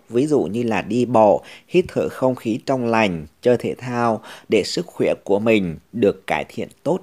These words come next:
hơn nữa bạn tuổi Dậu nhé. Về tử vi tuổi Ất Dậu thuộc Thủy, chú ý tiểu nhân một chút. Tử vi tuổi Đinh Dậu thuộc Hỏa, nhớ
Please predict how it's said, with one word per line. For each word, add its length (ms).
hơn 240
nữa 240
bạn 260
tuổi 140
Dậu 480
nhé. 140
Về 200
tử 260
vi 200
tuổi 200
Ất 260
Dậu 420
thuộc 240
Thủy, 400
chú 140
ý 340
tiểu 160
nhân 280
một 380
chút. 240
Tử 200
vi 180
tuổi 240
Đinh 240
Dậu 520
thuộc 200
Hỏa, 460
nhớ 200